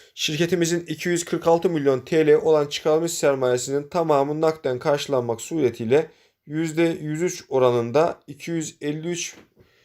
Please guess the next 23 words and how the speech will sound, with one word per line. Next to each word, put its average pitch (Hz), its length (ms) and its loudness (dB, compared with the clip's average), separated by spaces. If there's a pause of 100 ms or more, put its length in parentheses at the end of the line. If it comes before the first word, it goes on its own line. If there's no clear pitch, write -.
(260)
yaklaşık 156 500 -2
iki 165 160 -8
yüz 160 140 -4
elli 156 260 -2
dört 175 220 2
milyon 127 400 -2
T 156 220 2
L 131 200 4
artırılarak 151 720 0 (160)
beş 180 240 0
yüz 143 120 -6
milyon 117 340 -2
T 156 200 0
L'ye 120 180 2
çıkarmasına 143 580 0
ilişkin 170 540 -2 (460)
taslak 170 480 0 (100)
izahname 135 680 0
ile 131 160 2
Sermaye 151 500 2
Piyasası 147 320 -4
Kurulu'na 127 340 -2
başvurulmuştur. 156 760 -2